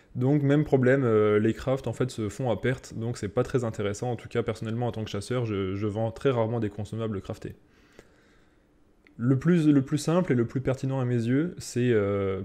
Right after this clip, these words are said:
pour les viandes de niveau un à cent quatre-vingt-dix, de simplement les, les vendre de façon brute en H D V. Et pour les viandes de niveau deux cents, donc c'est les viandes goûtues, vous pouvez en vendre un petit peu en H D V, mais ça se vend pas extrêmement bien.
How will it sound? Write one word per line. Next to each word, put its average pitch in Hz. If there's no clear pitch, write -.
pour 117
les 117
viandes 123
de 113
niveau 113
un 131
à 104
cent 113
quatre-vingt-dix, 113
de 110
simplement 135
les, 120
les 117
vendre 120
de 110
façon 107
brute 117
en 127
H 113
D 110
V. 127
Et 156
pour 135
les 123
viandes 127
de 120
niveau 120
deux 117
cents, 127
donc 113
c'est -
les 110
viandes 123
goûtues, 127
vous 127
pouvez 135
en 165
vendre 139
un 135
petit 131
peu 135
en 131
H 123
D 123
V, 131
mais 113
ça 110
se 104
vend 104
pas 120
extrêmement 117
bien. 131